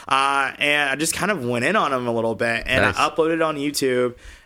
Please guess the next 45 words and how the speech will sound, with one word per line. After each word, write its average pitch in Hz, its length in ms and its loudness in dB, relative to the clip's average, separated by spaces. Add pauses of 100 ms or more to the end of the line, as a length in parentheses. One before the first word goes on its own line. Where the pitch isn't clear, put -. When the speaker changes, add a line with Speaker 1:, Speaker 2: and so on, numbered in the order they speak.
(120)
Speaker 1:
expecting 160 440 0
literally 175 260 2
no 135 200 2
one 127 100 0
to 113 40 -2
see 110 220 0
it. 107 100 -2
Like, 117 140 -2
I, 127 220 0
I 123 160 2
had 131 180 -2
no 139 240 0
subscribers 135 640 0
or - 20 -2
anything 127 140 -2
like 120 180 -2
that. 120 300 0
I 123 140 0
was 123 140 0
just 131 200 -4
a - 40 -2
kid 131 200 0
who 123 80 0
had 117 100 -2
volunteered 120 500 -2
on 117 120 -2
a 113 40 -2
few 120 200 -2
campaigns 113 680 -4
before 117 420 0
that, 110 280 -4 (280)
knocked 123 320 2
on 123 80 -2
doors, 117 200 2
made 110 140 -4
phone 110 200 -4
calls. 101 360 -4
No 131 280 -2
huge 127 260 -4
media 113 260 -2
following 110 400 -4
by 107 200 -4
any 113 200 -6
means 110 260 -4
necessary. 110 680 -6